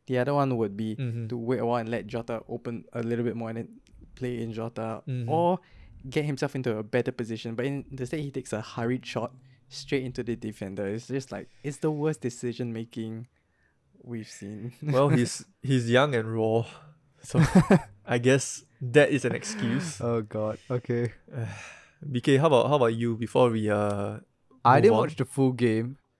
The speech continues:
Speaker 3: I watched the highlights. I watched the first half. Uh, I mean, it was exciting. I mean, good match for the neutrals. Uh,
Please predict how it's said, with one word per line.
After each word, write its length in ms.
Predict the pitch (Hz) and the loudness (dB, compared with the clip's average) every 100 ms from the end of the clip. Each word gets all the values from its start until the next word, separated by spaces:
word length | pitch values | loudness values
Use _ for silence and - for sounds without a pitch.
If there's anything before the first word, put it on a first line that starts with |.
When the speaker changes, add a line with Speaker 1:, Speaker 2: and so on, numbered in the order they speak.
| _ _ 120 | _ _ 0
Speaker 3:
I 80 | 123 | 2
watched 300 | 131 - 127 | 2 0 -2
the 100 | 107 | 0
highlights. 580 | 107 113 113 120 - | 0 0 -2 -2 -2
I 100 | 127 127 | 0 2
watched 200 | 147 135 | 2 0
the 80 | |
first 240 | 113 120 - | -2 -2 0
half. 320 | 101 101 - | -2 -2 -2
Uh, 200 | 131 131 | 6 10
I 100 | 135 | 10
mean, 140 | 185 160 | 8 2
it 80 | 135 | 2
was 140 | 127 | 0
exciting. 500 | 120 113 107 123 104 | -4 -4 -2 -4 -2
I 100 | 98 | -4
mean, 280 | 107 107 107 _ _ _ _ _ - | -4 -6 -8 _ _ _ _ _ 2
good 160 | 156 | 4
match 420 | 151 127 131 - - | 4 2 2 -4 -4
for 180 | 120 | -2
the 100 | 107 | 0
neutrals. 680 | 107 110 107 120 110 107 107 | -2 -4 -4 -2 0 -2 -6
Uh, 760 | - 107 98 101 101 101 101 | -4 0 2 2 0 -2 -4